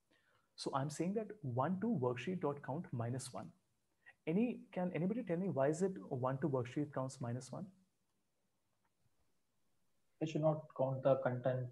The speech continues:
Speaker 2: worksheet, right? We will create a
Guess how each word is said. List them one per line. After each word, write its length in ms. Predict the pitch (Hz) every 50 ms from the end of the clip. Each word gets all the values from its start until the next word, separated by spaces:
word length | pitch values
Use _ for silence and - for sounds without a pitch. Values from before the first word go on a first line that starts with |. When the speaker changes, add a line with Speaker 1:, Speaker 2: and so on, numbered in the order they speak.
| - -
Speaker 2:
worksheet, 440 | 123 113 113 - - - - 120 -
right? 140 | 113 110 - - _ _ _ _ _ _ _ _ _ _ _ _ _ _ _ _ _ _ _ _ _ _ _ _ _ _ _ _ _ _ _ -
We 100 | 143 139
will 80 | 139 135
create 280 | - 143 139 139 139 147
a 560 | 143 139 135 135 131 127 123 120 117 -